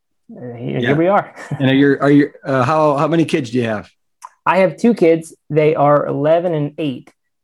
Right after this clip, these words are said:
Speaker 1: Uh,
Speaker 2: Uh-huh.
Speaker 1: and, and my son is actually a superstar soccer player. He's, uh, we actually moved to, to Charlotte recently from Asheville, North Carolina,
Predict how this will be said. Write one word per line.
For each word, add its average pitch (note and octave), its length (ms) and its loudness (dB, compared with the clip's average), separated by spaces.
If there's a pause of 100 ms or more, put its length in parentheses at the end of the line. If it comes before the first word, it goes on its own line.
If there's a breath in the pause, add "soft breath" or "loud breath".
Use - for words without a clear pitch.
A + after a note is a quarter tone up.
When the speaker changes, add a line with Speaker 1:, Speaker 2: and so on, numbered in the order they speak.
Speaker 1:
Uh, C#3 60 -6
Speaker 2:
Uh-huh. B2+ 260 -2
Speaker 1:
and, C3 260 -4
and C3+ 120 -4
my C3+ 100 0
son A3+ 180 0
is F#3 80 2
actually D3+ 280 2
a C3 60 -2
superstar D#3 500 -2
soccer D3+ 280 -2
player. B2 220 -4
He's, C3 300 -6
uh, A#2+ 180 -2
we D3 80 -4
actually C#3 240 -8
moved D#3 320 -2
to, B2+ 280 -8 (100)
to C3 80 -14
Charlotte D#3 360 2
recently B2+ 320 -8
from C3 160 -4
Asheville, C3 420 0
North C3+ 180 -6
Carolina, C3 420 -2